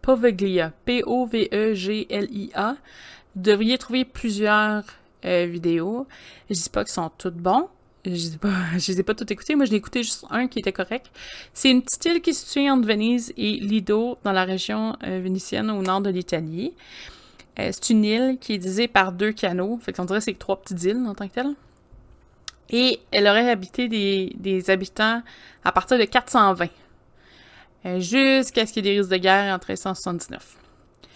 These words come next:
Euh, pourquoi qu'on sait que c'est en, jusqu'en quatre cent vingt, c'est qu'il y a des écrits qui font référence à cette île-là.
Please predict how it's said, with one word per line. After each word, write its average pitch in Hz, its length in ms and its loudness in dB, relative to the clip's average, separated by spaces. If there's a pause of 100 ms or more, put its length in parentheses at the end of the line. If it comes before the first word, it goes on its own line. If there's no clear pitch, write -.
(680)
Euh, 175 160 -2 (720)
pourquoi 285 380 6
qu'on 269 160 2
sait 262 160 0
que - 80 -10
c'est 220 200 0
en, 202 120 2
jusqu'en 214 240 -2
quatre 208 140 -4
cent 196 120 2
vingt, 233 160 0
c'est 240 80 -6
qu'il 196 180 -4
y 202 40 -2
a - 40 0
des 185 80 -2
écrits 214 240 -4
qui - 140 -14
font 202 160 -2
référence 190 500 -2
à 196 40 -6
cette 180 240 -6
île-là. 170 260 -6